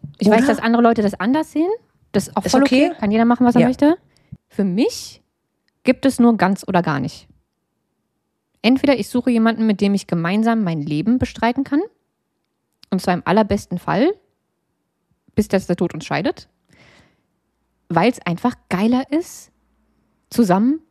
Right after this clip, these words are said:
Speaker 1: als Team sich zusammen ein Leben zu gestalten. Weil die Highs geiler sind, wenn man sie mit jemandem teiler-, teilen kann, weil die Lows weniger schlimm sind, wenn man sich gegenseitig supporten kann,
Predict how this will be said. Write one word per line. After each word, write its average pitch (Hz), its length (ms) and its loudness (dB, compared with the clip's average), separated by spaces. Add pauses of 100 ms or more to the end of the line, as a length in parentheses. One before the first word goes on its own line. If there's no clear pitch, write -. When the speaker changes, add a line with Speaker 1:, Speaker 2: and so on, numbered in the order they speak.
(100)
Speaker 1:
als 170 180 -6
Team 247 380 2 (160)
sich - 340 -4
zusammen 196 400 -2
ein 208 220 0
Leben 226 220 0
zu - 100 -8
gestalten. 165 480 -6 (600)
Weil 196 220 0
die 190 140 -2
Highs 269 540 -2
geiler 262 320 2
sind, 269 220 4
wenn 254 80 4
man 254 140 6
sie 240 100 6
mit 240 160 6
jemandem 233 280 0
teiler-, 220 320 0 (300)
teilen 220 260 -2
kann, 208 300 -4
weil 160 100 -2
die 151 120 -6
Lows 175 520 2 (380)
weniger 233 420 4
schlimm 220 360 0
sind, 208 280 0 (300)
wenn 202 100 0
man 208 120 2
sich 196 120 -4
gegenseitig 190 480 0
supporten - 400 -6
kann, 170 280 -4